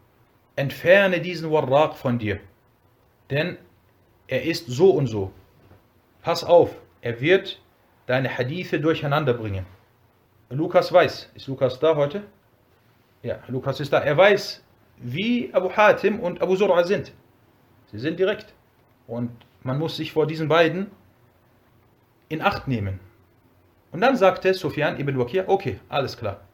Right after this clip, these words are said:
Inshallah werde ich ihn entfernen und mir einen anderen Warraq holen.“ Aber was hat er gemacht? Er hat das nicht, er hat das nicht gemacht. Er hat weiterhin an seinem Warraq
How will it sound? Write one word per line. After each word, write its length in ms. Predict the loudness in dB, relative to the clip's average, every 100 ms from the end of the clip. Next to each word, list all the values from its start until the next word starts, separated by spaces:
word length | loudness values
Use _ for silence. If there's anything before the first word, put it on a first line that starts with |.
| _ _ _ _
Inshallah 380 | -8 -4 -2 -2
werde 180 | -2 -2
ich 320 | -6 -10 -10
ihn 260 | -10 -10 -14 _ _ _ _ _ _ _
entfernen 600 | -8 0 2 2 0 -4 -8
und 160 | -6
mir 120 | -2 -2
einen 220 | 0 -2
anderen 300 | -2 -4 -2
Warraq 420 | 0 0 -2 -2
holen.“ 260 | 0 0 -4 -18 _ _ _ _ _ _ _ _ _ _
Aber 200 | -4 -2
was 160 | -2 -2
hat 120 | -4
er 80 | -2
gemacht? 380 | -2 -2 -6 -16 _ _ _ _ _ _
Er 100 | -6
hat 120 | 0
das 140 | 0
nicht, 280 | 0 -4 -8 _ _ _ _
er 100 | -6
hat 160 | -6 -6 _
das 160 | -8 -6
nicht 180 | -6
gemacht. 360 | -4 -6 -8 -16 _ -6
Er 100 | -4
hat 120 | 2
weiterhin 460 | 2 2 0 -2 -4 _ _ _ _ _ _ _
an 140 | -10 -2
seinem 320 | -2 0 -2
Warraq 480 | -2 0 0 0